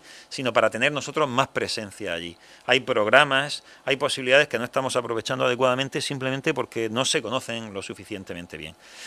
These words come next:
Si la Comisión por sí misma va a ayudar, va a resolver el problema del Mar Menor, no lo creo. Pero sí creo que es importante que hagamos un esfuerzo para que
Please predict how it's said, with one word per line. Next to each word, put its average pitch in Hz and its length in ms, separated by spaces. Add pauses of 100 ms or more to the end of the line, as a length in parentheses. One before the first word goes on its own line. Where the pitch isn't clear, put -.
Si - 180
la 127 140
Comisión 135 440
por 185 200
sí 180 100
misma 170 380
va 151 100
a 151 40
ayudar, 151 320
va 160 100
a - 20
resolver 147 360
el 139 40
problema 135 240
del 131 100
Mar 127 140
Menor, 143 300
no 120 180
lo 123 140
creo. 92 260 (420)
Pero 135 220
sí 165 220
creo 180 240
que 147 180
es - 160
importante 151 720
que 127 80
hagamos 123 320
un 123 100
esfuerzo 139 440
para 110 240
que 98 220